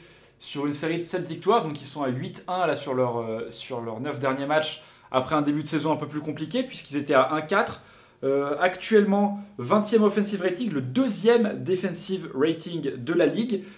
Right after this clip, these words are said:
Donc, euh, une équipe qui, qui s'est bien trouvée, euh, en défense, qui a des bonnes, euh, qui a des bonnes statistiques dans le domaine. Après, ouais, en attaque, on voit que c'est un peu plus compliqué derrière, euh, derrière un Paul George stratosphérique, hein, le seul joueur de la ligue avec, euh, avec Kevin Durant,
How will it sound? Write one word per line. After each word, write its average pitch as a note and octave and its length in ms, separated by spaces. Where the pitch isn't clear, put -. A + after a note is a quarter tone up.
Donc, C#3+ 260
euh, C#3 180
une D3 80
équipe G3 260
qui, C3+ 540
qui - 120
s'est C#3+ 160
bien E3 180
trouvée, G3 440
euh, D3 200
en D#3+ 80
défense, D#3 420
qui - 80
a C#3 40
des C3 120
bonnes, E3+ 280
euh, C#3+ 320
qui C#3 80
a - 20
des C3 80
bonnes F#3+ 160
statistiques F3+ 720
dans C3 240
le F#3 100
domaine. E3 500
Après, D3+ 280
ouais, D#3+ 80
en D#3 120
attaque, D#3+ 280
on B2 60
voit C#3 140
que D3 60
c'est C3+ 100
un A2 40
peu B2 80
plus D3+ 140
compliqué C3 400
derrière, C#3 340
euh, B2 180
derrière C#3 380
un C#3 80
Paul D3+ 180
George E3 260
stratosphérique, D#3+ 580
hein, D3+ 80
le B2+ 100
seul F3 260
joueur D3+ 280
de C#3+ 60
la D3+ 60
ligue D#3 200
avec, C3 260
euh, A#2+ 220
avec C3 260
Kevin D3 280
Durant, D3 340